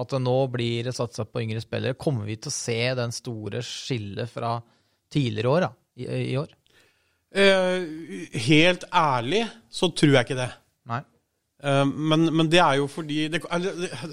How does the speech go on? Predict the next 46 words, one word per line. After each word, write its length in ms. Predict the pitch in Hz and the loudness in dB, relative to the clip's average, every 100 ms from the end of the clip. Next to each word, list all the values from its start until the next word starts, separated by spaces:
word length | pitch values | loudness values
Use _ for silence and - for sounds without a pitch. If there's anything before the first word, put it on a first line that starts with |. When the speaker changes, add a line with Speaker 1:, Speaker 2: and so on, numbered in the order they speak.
| - 160 | -10 -4
Speaker 2:
det 60 | |
kommer 240 | - 156 196 | -2 0 0
jo 60 | 175 | -2
litt 100 | 160 | -2
an 160 | 135 135 | -2 -4
på 80 | 175 | -4
hvordan 300 | 160 170 175 | -2 0 -2
resultatene 640 | - 131 123 123 - 165 | -6 -6 -4 -4 -6 -10
blir. 180 | 147 156 | -6 -4
Det 80 | 156 | -2
kommer 160 | 160 | 0
i 60 | 165 | 0
hvert 100 | 147 | 0
fall 140 | 151 | -4
ikke 100 | 160 | -4
til 80 | 185 | -4
å 60 | 175 | 0
skje 140 | 185 | 2
i 20 | 196 | 2
begynnelsen, 460 | 165 143 - - | 0 0 -2 -6
eh, 720 | - _ _ _ _ _ - 156 | -8 _ _ _ _ _ 2 4
av 140 | 147 160 | 4 2
Speaker 1:
Nei. 40 | 180 | 2
Speaker 2:
noe 80 | |
slag, 180 | 214 208 | 2 2
tror 160 | 170 156 | 0 0
jeg 200 | 123 110 | 0 0
da. 80 | 101 - _ _ _ _ 135 | -2 -6 _ _ _ _ 0
Eh, 600 | 131 131 135 131 127 123 120 | 4 4 4 4 2 0 0
men, 300 | 139 151 151 147 143 | 2 2 2 -4 -4
men, 320 | 147 147 147 147 | -4 -2 -2 -2
eh, 480 | 143 143 139 135 131 127 - - - | 0 -2 -2 -4 -6 -8 -12 -20 -8
nei, 140 | 143 139 | -2 0
det 80 | - | 2
er, 240 | 160 - - | 2 -2 -4
det 80 | 123 | -4
er 140 | 127 | -4
jo 80 | 185 | -6
utrolig 480 | - 143 120 127 156 | -6 -4 0 4 4
vanskelig 380 | 123 - 151 151 | 4 0 -6 -2
å 40 | |
si, 140 | 180 202 | 0 0
for 80 | 165 | 2
jeg, 220 | 151 147 | 0 0
jeg, 320 | 143 147 156 147 147 | 0 2 0 -6 -12
det 80 | 139 | -6